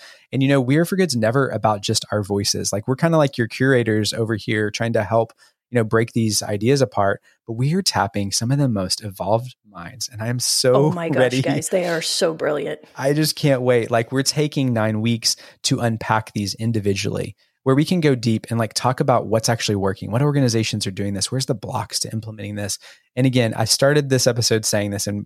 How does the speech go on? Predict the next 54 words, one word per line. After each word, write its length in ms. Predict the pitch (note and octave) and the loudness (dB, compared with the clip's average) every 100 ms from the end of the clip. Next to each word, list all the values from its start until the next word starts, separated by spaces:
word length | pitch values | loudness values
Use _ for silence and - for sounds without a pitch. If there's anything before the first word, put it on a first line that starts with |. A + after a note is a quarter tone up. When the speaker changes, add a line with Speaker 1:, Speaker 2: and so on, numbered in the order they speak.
| A#2 | -2
Speaker 1:
Becky 240 | A2+ - | -2 2
and 80 | B2 | 0
I 60 | A2 | 0
feel 220 | - A2 | 0 0
this 280 | G#2+ - - | 0 -2 -4
really 260 | A#2 A#2+ B2 | -2 2 2
deeply. 400 | A2+ G#2+ - G2 - _ _ - | 2 -2 -4 -8 -10 _ _ -4
We're 140 | B2+ | 0
not 200 | C#3+ D3+ | 2 2
doing 240 | C#3 C#3 | 2 4
this 200 | C3 G#2+ | 4 0
to 200 | - A2+ | 0 0
create 320 | G2+ - A2 - | 0 -2 -2 -2
overwhelm. 600 | G#2 G2 G2 F#2+ G2 G2 _ _ _ | -4 -2 -4 -6 -8 -12 _ _ _
We're 100 | A#2 | -4
doing 380 | A2 A#2 B2 C3 | 2 4 4 4
it 280 | A#2+ - - | 2 -2 -2
so 140 | - | 0
you 220 | A2 G#2 | 0 -2
feel 320 | G#2+ - A2+ A2+ | -4 -2 2 2
like 220 | G#2+ - | 0 0
you 80 | A2 | -2
have 100 | G#2 | 0
got 140 | G2+ | -2
a 40 | |
hand 280 | G2 G#2 G2+ | -2 -4 0
to 80 | A2+ | 2
hold 320 | A#2 B2+ B2 - | 4 2 0 -2
in 140 | A2 | -4
this 160 | G#2+ - | -2 -4
journey. 320 | - G2 - G2+ | -6 -8 -10 -10
Like, 100 | G#2+ | -2
there 140 | B2 | 0
are 80 | A#2 | 0
people, 560 | - C#3+ D3 C3 A2 - _ _ - | -2 -4 0 2 2 -2 _ _ -4
we're 180 | A#2+ | -4
in 160 | G#2 B2+ | 0 2
this 160 | C3+ - | 2 2
together, 520 | G#2+ G2+ G#2+ G2 - | 0 0 -2 -4 -4
that 140 | A#2 A2 | 0 2
are 100 | G#2+ | 4
walking 360 | A2 A#2 B2 | 4 4 0
through 200 | A2 G#2+ | 0 0
this, 320 | G2+ G2+ G2 - - - | 0 0 0 -4 -10 -10
that 120 | - G#2+ | -4 2
wanna 260 | A#2+ B2 | 4 4
implement 540 | A2 A2+ - A2 A2 G#2+ | 2 -2 0 2 2 0
and 140 | G#2+ | -2
want 180 | A2 A2 | 0 0
to 100 | - | -2
be 120 | A2 | -2
of 180 | G2+ G2+ | -2 0
this 200 | G#2+ - | 0 0
moment 420 | G2 G2+ G#2+ G2+ | -2 -2 -2 -4